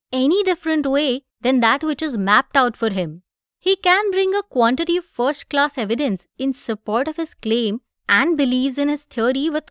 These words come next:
all his heart. On the other hand, the advocate of free will believes just as wholeheartedly that man is not bound at all, being as free as air. He,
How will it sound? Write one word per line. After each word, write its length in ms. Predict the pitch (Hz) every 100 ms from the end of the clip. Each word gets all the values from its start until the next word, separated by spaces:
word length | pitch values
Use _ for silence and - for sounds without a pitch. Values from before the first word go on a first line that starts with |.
| _ -
all 340 | 254 285 320
his 220 | 285 262
heart. 380 | - 190 165 - _ _ _ -
On 140 | 233
the 100 | 233
other 300 | 214 208 302
hand, 460 | 320 320 254 180 180 _ _ -
the 140 | 240 240
advocate 460 | 247 277 320 349
of 80 | 311
free 320 | - 254 311
will 220 | 302 269 254
believes 600 | 185 190 226 294 226 202 -
just 360 | 240 277 -
as 160 | 359 320
wholeheartedly 1000 | - 302 311 - 233 233 285 214 190 240 _ -
that 180 | 262 254
man 240 | 220 240
is 160 | 302 -
not 340 | 302 277 175
bound 440 | 190 190 233 277
at 120 | 285 220
all, 280 | 190 170 160 _ -
being 360 | 190 294 330 285 _ -
as 400 | 240 285 311 -
free 380 | - 247 254
as 220 | 247 269 - -
air. 320 | 202 208 165 - _ _ _
He, 380 | 381 392 330